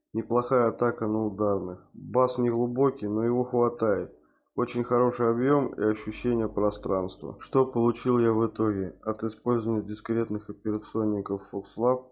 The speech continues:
и Muses восемьдесят девять двадцать? Очень детализированный, прозрачный, сбалансированный звук. Много воздуха, расширенное стерео.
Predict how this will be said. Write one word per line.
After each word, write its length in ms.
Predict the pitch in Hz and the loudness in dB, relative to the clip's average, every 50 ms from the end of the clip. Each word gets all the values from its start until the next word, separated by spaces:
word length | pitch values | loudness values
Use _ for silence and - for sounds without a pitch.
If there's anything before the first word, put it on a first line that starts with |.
| _ - | _ -8
и 80 | 110 | -4
Muses 440 | 104 110 120 127 123 - 98 98 - | -2 0 2 0 0 -2 -6 -10 -6
восемьдесят 520 | 104 107 113 110 - 104 104 101 101 101 101 | -4 -2 -2 -2 -4 -4 -6 -4 -4 -4 -2
девять 340 | 107 110 107 101 101 98 95 | 0 0 2 0 0 -2 -2
двадцать? 480 | 98 98 98 95 92 - - - _ _ _ _ _ _ _ _ _ _ _ _ _ _ _ _ _ _ _ _ _ _ _ _ _ - | -2 0 0 0 0 -4 -8 -14 _ _ _ _ _ _ _ _ _ _ _ _ _ _ _ _ _ _ _ _ _ _ _ _ _ 0
Очень 340 | 123 131 131 - 127 117 | 0 2 2 2 0 -2
детализированный, 920 | 110 113 110 - 117 110 110 113 110 113 117 123 123 120 110 104 101 95 90 | -2 -2 -4 -4 -2 -2 0 0 -2 0 2 2 2 4 2 2 0 0 -2
прозрачный, 680 | - - 98 107 107 107 110 110 117 123 120 - 110 98 | -4 -2 0 0 2 2 2 2 2 2 0 -2 -4 -6
сбалансированный 880 | 95 95 101 104 101 104 101 101 - 110 110 107 107 110 107 104 101 | -4 -4 -2 -2 0 0 -2 -2 -4 -4 -2 0 0 0 0 0 0
звук. 360 | 98 101 101 104 101 98 - - _ _ _ _ _ _ _ _ _ | -2 -4 -4 -4 -6 -6 -8 -12 _ _ _ _ _ _ _ _ _
Много 440 | - 107 117 123 131 127 123 120 120 110 | -2 0 2 4 4 4 4 4 2 2
воздуха, 540 | 110 107 107 101 92 98 95 - - 90 90 | 2 2 0 0 -2 -6 -12 -12 -10 -8 -4
расширенное 760 | 95 104 107 - - - 127 120 113 113 110 110 110 107 | -2 -2 -2 -4 -2 -2 0 0 2 2 0 2 0 0
стерео. 600 | 107 - - - - 107 104 101 95 95 90 90 | 0 -2 -6 -4 -2 0 0 0 0 -2 -4 -6